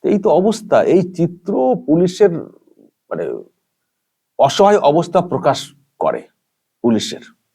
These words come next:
লজ্জার ভিডিও, লজ্জার।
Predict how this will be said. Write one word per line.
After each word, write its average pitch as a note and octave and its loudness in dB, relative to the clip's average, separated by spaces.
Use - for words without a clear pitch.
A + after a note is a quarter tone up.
লজ্জার F2+ -4
ভিডিও, E2+ -8
লজ্জার। F2 -6